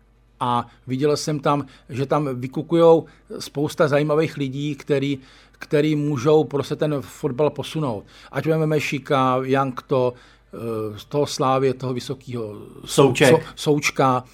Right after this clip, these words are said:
Speaker 1: I on třeba, ten Jarda Šílhavej, objevil toho Čelůstku, který kope,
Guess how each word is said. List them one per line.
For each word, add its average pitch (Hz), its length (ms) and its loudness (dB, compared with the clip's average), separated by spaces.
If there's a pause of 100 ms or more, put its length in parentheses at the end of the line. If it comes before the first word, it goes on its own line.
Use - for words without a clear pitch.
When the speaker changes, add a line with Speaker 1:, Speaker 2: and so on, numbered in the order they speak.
(280)
Speaker 1:
I - 100 -8
on 196 220 4
třeba, 165 280 -2
ten 170 160 -4
Jarda 160 260 -2
Šílhavej, 160 420 0
objevil 151 440 0
toho 156 200 -4
Čelůstku, 180 760 0 (280)
který 165 260 6
kope, 160 420 4